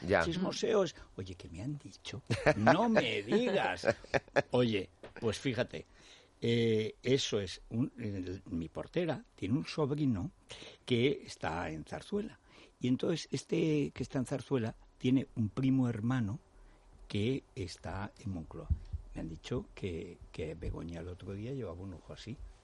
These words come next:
Speaker 2: No puede ser. Palabra, palabra. ¿Y tu portera es de fiar? Ahora ya, por desgracia, quedan pocas porteras en Madrid, pero recuerdo que cuando la historia de Boyer y la Preisler saltó, y saltó con todos los detalles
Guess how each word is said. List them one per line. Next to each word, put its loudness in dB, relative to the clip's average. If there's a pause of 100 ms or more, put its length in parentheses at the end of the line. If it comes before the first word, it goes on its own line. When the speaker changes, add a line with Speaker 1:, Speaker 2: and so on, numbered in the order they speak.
(140)
Speaker 2:
No -16
puede -10
ser. -16 (240)
Palabra, -8 (380)
palabra. -12 (540)
¿Y -10
tu -12
portera -6
es -8
de -6
fiar? -6 (1160)
Ahora 2
ya, -2
por -6
desgracia, -6
quedan -8
pocas -10
porteras -10
en -10
Madrid, -8
pero -10
recuerdo -6
que -4
cuando -8
la -12
historia -8
de -6
Boyer -8 (440)
y -10
la -10
Preisler -10
saltó, -8 (640)
y -12
saltó -4
con -2
todos 0
los -2
detalles 0